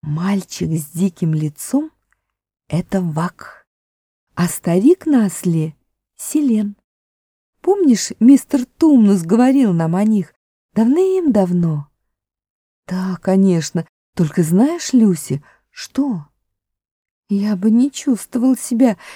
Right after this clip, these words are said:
в безопасности с Вакхом и его дикими девушками, если бы встретила их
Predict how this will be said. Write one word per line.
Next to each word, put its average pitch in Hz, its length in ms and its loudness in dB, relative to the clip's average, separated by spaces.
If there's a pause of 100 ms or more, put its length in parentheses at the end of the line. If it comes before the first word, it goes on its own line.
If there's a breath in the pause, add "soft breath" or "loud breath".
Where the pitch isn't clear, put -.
(140 loud breath)
в 196 80 -2
безопасности 190 1080 -2
с - 180 -12
Вакхом 175 640 -4 (320 soft breath)
и 190 100 0
его 190 220 2
дикими 196 460 0
девушками, 156 760 -4 (440)
если 175 260 0
бы 190 160 2
встретила 220 560 -4
их 170 240 -4